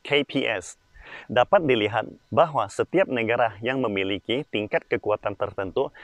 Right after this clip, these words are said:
memiliki perhatian besar terhadap kepentingan internasional, akan selalu memilih jalan mengembangkan sistem navigasinya sendiri. Bagi sistem navigasi satelit Peito generasi ketiga, China hanya membutuhkan waktu dua tahun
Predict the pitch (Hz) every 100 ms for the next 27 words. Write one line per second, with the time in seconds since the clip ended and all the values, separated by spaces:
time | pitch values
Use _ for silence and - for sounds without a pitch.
0 | - - 117 113 110 123 170 - - 107
1 | 101 104 107 123 - 104 98 - - -
2 | 110 101 101 127 - _ _ 127 - 110
3 | 113 107 110 113 104 113 104 95 98 95
4 | 127 - - - 113 107 156 185 - 110
5 | 101 113 151 120 104 98 98 107 101 90
6 | 107 123 117 107 95 92 92 113 127 -
7 | 101 131 139 131 113 127 104 110 117 120
8 | - 131 170 127 85 _ _ _ _ _
9 | - - - - 123 123 175 190 127 -
10 | 156 156 120 117 107 110 127 - 104 113
11 | 110 - - 123 135 101 85 98 101 107
12 | 107 - - - 151 139 107 - _ -
13 | - - - 175 143 98 - 110 113 143
14 | 123 101 98 101 92 123 127 104 85 135
15 | 156 120 101 - 92 104 120